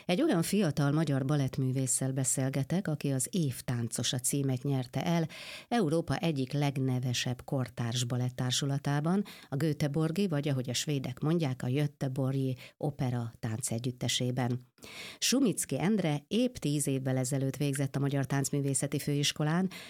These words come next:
Maher Szilárd osztályában, és azonnal külföldre, főleg német nyelvterületre szerződött. Az utóbbi öt évet pedig Svédországban töltötte.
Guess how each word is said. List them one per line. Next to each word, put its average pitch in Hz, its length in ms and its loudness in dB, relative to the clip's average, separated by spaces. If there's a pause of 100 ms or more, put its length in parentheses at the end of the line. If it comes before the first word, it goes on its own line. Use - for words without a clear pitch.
(100)
Maher 127 320 2
Szilárd 127 460 0
osztályában, 139 840 0 (400)
és 196 260 2
azonnal 139 520 2
külföldre, 151 880 0
főleg 131 300 0
német 127 480 2
nyelvterületre 131 840 0
szerződött. 135 720 0 (280)
Az 190 120 0
utóbbi 175 380 2
öt 196 140 2
évet 170 280 2
pedig 135 260 0
Svédországban 127 760 0
töltötte. 123 600 -2